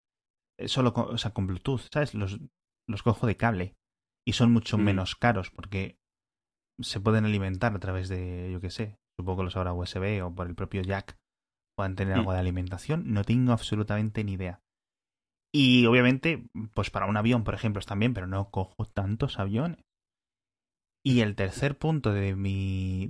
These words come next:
Speaker 1: duda es, claro, yo quiero unos AirPods, pero tampoco
Speaker 2: Ujú.
Speaker 1: estoy tanto tiempo usando iPhone. Y sé que los AirPods se pueden usar con Android o, eh, con el Mac. Pero, por otra parte, bueno, pues los AirPods van a ser caros, o,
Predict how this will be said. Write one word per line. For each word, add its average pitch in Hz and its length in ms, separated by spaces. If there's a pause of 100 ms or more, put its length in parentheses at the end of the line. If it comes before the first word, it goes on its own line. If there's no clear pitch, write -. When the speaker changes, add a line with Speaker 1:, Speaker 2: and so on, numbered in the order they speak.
(100)
Speaker 1:
duda 147 420 (540)
es, 147 380 (800)
claro, 117 360 (840)
yo 110 160
quiero 139 240
unos 120 240
AirPods, - 540 (280)
pero 127 380 (140)
tampoco 107 400
Speaker 2:
Ujú. 120 60
Speaker 1:
estoy 113 180
tanto 110 220
tiempo 98 300
usando 92 360
iPhone. 104 420
Y 113 80
sé 123 140
que 135 80
los 117 160
AirPods 139 280
se - 80
pueden 95 180
usar 92 140
con 90 140
Android 110 460
o, 92 100
eh, 90 100
con 90 140
el 90 100
Mac. 107 300 (880)
Pero, 104 800
por 104 160
otra 95 200
parte, 95 220
bueno, 117 220
pues - 100 (120)
los 92 160
AirPods 92 300
van 92 100
a 92 40
ser 95 200
caros, 156 680
o, 98 200